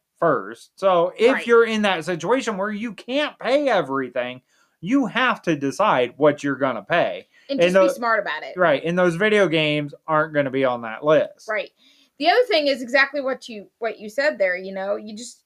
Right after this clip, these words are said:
Speaker 2: you've, you've gotta think about what you really need. It's not about what you want, it's what you need, right? I mean, you've gotta organize these things and say, "Okay, I need eat, I need food." So that's first on the list. We need to make sure we get fed.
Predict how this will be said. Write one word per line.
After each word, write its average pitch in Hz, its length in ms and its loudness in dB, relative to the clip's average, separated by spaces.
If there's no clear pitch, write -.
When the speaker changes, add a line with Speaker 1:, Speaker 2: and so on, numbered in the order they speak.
Speaker 2:
you've, 220 360 -14
you've 226 140 -14
gotta 311 160 2
think 349 140 -6
about 269 160 4
what 294 180 4
you 247 120 -2
really 262 420 4
need. 214 440 -6
It's 226 160 -10
not 262 160 2
about 311 200 4
what 311 140 0
you 311 100 -4
want, 269 260 -2
it's 214 180 -12
what 226 220 -8
you 226 60 -12
need, 226 440 -6
right? 208 400 0
I 226 80 -2
mean, 214 200 -6
you've 208 100 -10
gotta 262 300 0
organize 254 500 4
these 202 220 -12
things 208 260 -4
and 208 80 -20
say, 208 140 0
"Okay, 208 180 2
I 214 120 2
need 247 440 -4
eat, 277 300 -4
I 214 60 0
need 220 280 -6
food." 202 400 -6
So - 100 -10
that's 285 220 4
first 330 260 0
on 277 140 0
the 226 80 0
list. 190 260 -2
We 220 80 -8
need 226 140 -6
to 202 120 -4
make 226 220 -4
sure 285 180 2
we 233 80 -2
get - 180 -6
fed. 196 360 0